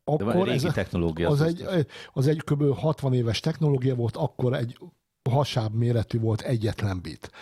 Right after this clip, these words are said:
Speaker 2: Most hol tartunk? És akkor most ezt szorozzuk fel avval, hogy a qubit esetében,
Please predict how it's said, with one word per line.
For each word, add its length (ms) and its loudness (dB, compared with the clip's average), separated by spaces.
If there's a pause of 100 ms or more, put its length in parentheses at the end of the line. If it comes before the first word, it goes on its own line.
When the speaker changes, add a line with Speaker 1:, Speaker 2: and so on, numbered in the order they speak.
(240)
Speaker 2:
Most 280 -2
hol 220 2
tartunk? 500 0
És 120 -2
akkor 260 0 (100)
most 240 0
ezt 120 0
szorozzuk 400 0
fel 200 0
avval, 180 2
hogy 100 2
a 160 -2
qubit 280 -2
esetében, 680 0